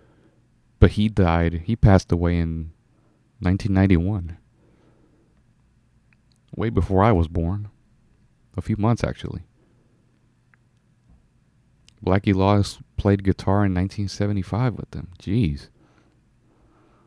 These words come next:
Nonetheless, a huge inspiration for all the bands that came after them. Much like a Poison, much like a Motley Crue. Poison,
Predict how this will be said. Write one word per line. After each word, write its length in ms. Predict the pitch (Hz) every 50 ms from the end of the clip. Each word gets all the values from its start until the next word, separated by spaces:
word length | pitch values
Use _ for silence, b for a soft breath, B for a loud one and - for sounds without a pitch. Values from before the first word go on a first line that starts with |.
| b b b b b b
Nonetheless, 540 | 120 127 139 131 117 104 107 110 107 - -
a 80 | 107
huge 580 | 90 - - - - 120 123 123 117 110 - - -
inspiration 680 | 107 98 - - - 95 95 95 95 92 - - 92
for 240 | - - 92 87 87
all 80 | 87 87
the 100 | 90 85
bands 360 | 85 - 90 87 90 85 82
that 140 | 87 80 78
came 280 | - - 87 82 82
after 280 | 82 82 82 - - 90
them. 280 | 90 85 80 82 82 - b b b b b b b b b b b b b b b b _ - -
Much 260 | 101 113 117 - -
like 260 | 110 101 95 90 -
a 100 | - 90
Poison, 540 | - - 90 87 87 90 82 82 85 80 80 85
much 240 | 98 110 - -
like 220 | - 95 87 85 -
a 40 | 85
Motley 360 | 82 82 85 90 - 82 78
Crue. 340 | - - - 82 80 82 82 b b b b b b b b b b _ _ _ _ _ _ _ _ _ _ _ _ _ _ _ _ b b b b b _
Poison, 640 | - - 151 180 190 185 - - 202 196 190 180 151